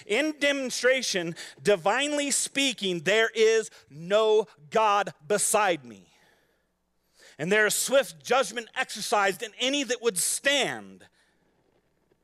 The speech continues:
Folks, that is, in my estimation, a extremely strong stance and position. "Behold, O Israel, this is your God.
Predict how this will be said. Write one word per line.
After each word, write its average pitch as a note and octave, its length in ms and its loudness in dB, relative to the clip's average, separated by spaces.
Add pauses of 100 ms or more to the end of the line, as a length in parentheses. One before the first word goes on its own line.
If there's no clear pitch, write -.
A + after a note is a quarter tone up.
(840)
Folks, G#3 300 0
that A#3 200 0
is, D#3 340 0 (220)
in F3 220 -2
my G#3+ 540 0 (180)
estimation, F3 1300 -2 (720)
a D#3+ 360 2 (140)
extremely G#3+ 840 0
strong G#3 640 0
stance G#3+ 560 -2
and F3+ 160 -10
position. D#3 840 -2 (960)
"Behold, D#3 560 -2 (280)
O C3 160 -4
Israel, C3 560 -2 (1040)
this E3 160 -8
is B2+ 80 -12
your C3+ 100 -10
God. F#3 380 -8